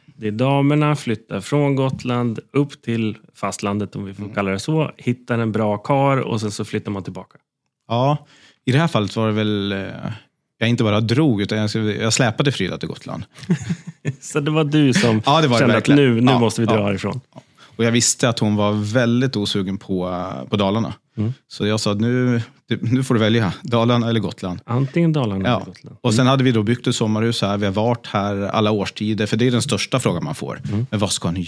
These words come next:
Speaker 2: göra liksom? Det är ju
Speaker 1: Mm.
Speaker 2: bara sommar på Gotland.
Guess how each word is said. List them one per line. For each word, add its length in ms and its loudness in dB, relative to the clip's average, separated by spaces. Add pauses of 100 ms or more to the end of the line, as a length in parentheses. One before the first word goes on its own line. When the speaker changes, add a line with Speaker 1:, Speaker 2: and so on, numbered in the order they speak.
(140)
Speaker 2:
göra 520 2
liksom? 380 -8
Det 100 -2
är 40 0
ju 40 4
Speaker 1:
Mm. 140 0
Speaker 2:
bara 220 2
sommar 300 2
på 80 -4
Gotland. 420 -14